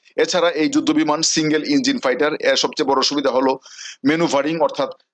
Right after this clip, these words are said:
টপ ফাইভ বা উঁচুতে যুদ্ধ করা যায়। সামরিক বিশেষজ্ঞরা বলছেন, টপ ফাইভ এর সময় দ্রুত গতিতে প্রচুর টার্নিং নিতে হয়।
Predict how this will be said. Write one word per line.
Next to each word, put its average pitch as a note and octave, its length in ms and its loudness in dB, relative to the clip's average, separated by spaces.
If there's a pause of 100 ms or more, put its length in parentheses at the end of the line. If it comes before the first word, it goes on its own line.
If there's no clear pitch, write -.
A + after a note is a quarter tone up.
(760)
টপ F3 320 0 (100)
ফাইভ D3+ 260 0
বা C3+ 140 2
উঁচুতে C#3+ 480 0
যুদ্ধ A#2+ 240 0
করা A#2 240 2
যায়। D2 200 -4 (560)
সামরিক F3 500 -2
বিশেষজ্ঞরা E3+ 520 0
বলছেন, D#3 420 0
টপ D3+ 300 0
ফাইভ D#3 180 2
এর D#3+ 60 4
সময় C#3+ 380 2
দ্রুত C#3+ 220 0
গতিতে C#3+ 420 0
প্রচুর D3 340 0
টার্নিং B2+ 340 0
নিতে A#2+ 200 0
হয়। F2+ 220 0